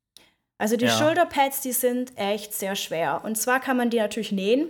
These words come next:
Speaker 1: aber das fällt bei mir weg, weil ich nicht nähen kann. <laughs> Also haben wir schon mal ein Problem. Ähm, also hab ich dann, ähm, so Eva-Schaum gekauft und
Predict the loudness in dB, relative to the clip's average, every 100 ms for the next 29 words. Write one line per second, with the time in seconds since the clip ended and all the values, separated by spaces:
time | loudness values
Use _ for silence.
0 | -8 _ _ -4 -2 0 -2 0 0 -2
1 | -6 -4 -4 -2 -2 -2 2 2 2 0
2 | -6 -8 -16 _ _ 2 4 4 -2 -16
3 | -18 -18 -20 -2 6 6 6 -2 -4 0
4 | 4 4 6 4 4 2 4 4 4 2
5 | -6 -20 -20 -20 -18 2 6 6 6 4
6 | 4 2 2 2 2 0 0 2 2 0
7 | 0 -2 -2 -2 0 0 0 0 0 -2
8 | -4 -6 -4 -2 -2 -4 -12 -20 _ -4
9 | -2 -2